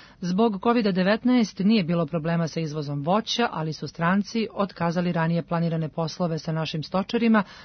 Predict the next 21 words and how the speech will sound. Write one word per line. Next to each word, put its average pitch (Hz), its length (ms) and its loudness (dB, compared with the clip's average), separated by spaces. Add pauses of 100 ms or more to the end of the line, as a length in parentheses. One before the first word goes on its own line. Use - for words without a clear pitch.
(140)
zbog 254 260 2
čega 220 280 2
je, 196 100 2
kako 165 240 -4
tvrdi 214 300 0
ministar, 202 500 2
kao 160 180 -2
podrška 170 520 0
tom 180 240 2
delu 165 240 0
domaće 170 380 0
poljoprivredne 160 640 -6
proizvodnje 202 600 0 (300)
odobren 214 560 4
i 226 240 2
državni 175 520 0
interventni 165 760 -4 (100)
otkup, 151 420 -10 (380)
beleži 226 360 2
Ivan 165 320 -6
Jovanović. - 640 -8